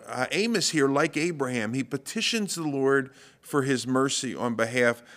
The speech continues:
of his people. And the Lord says, uh, that it shall not be. It says that he relents concerning this.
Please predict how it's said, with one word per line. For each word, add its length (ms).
of 140
his 160
people. 420
And 120
the 60
Lord 340
says, 640
uh, 340
that 240
it 140
shall 400
not 320
be. 420
It 160
says 240
that 140
he 200
relents 920
concerning 640
this. 420